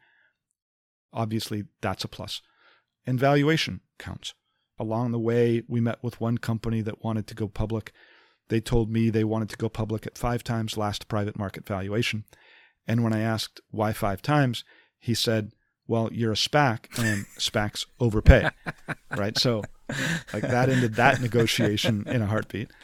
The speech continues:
and we moved on. So we are bringing, so what is Lifezone? Lifezone is a company that has already received a strategic investment from B H P.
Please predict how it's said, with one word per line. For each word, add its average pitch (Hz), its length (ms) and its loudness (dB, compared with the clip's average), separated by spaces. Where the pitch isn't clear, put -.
and 117 180 0
we 120 100 4
moved 127 280 6
on. 151 280 6
So - 240 -2
we 131 220 4
are 131 140 4
bringing, 135 680 0
so - 160 -6
what 131 140 4
is 135 140 4
Lifezone? 113 380 -6
Lifezone 147 540 2
is 139 140 0
a - 40 -10
company 110 500 -4
that 107 200 -6
has 107 400 -8
already 120 580 0
received 123 640 2
a - 40 -10
strategic - 560 -6
investment 107 520 -4
from 120 240 -2
B 107 160 -2
H 120 220 -4
P. 101 180 -10